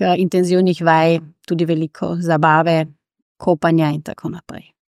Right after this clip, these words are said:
Potem rezultat vseh teh vaj in priprav pa poleg, eh, premier po društvih deloma lahko občudujemo vsako leto na festivalu lutkovnih in gledaliških skupin v Celovcu,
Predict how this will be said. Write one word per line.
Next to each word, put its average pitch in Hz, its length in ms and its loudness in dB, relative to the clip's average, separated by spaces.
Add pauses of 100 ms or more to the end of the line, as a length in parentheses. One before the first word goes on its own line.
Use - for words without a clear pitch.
(240)
Potem 226 320 2
rezultat 220 640 2
vseh 240 380 0
teh 240 240 0
vaj 196 300 4
in 240 80 2
priprav 202 500 2
pa 220 100 2
poleg, 214 300 -2 (140)
eh, 196 300 -2 (120)
premier 180 400 2
po 208 140 -2
društvih 214 720 0
deloma 190 600 2
lahko 170 320 0
občudujemo 185 640 0
vsako 175 380 -2
leto 170 320 0
na 170 120 2
festivalu 170 800 0
lutkovnih 175 600 -2
in 175 80 0
gledaliških 165 640 -4
skupin 175 400 -2
v 170 40 2
Celovcu, 160 680 -2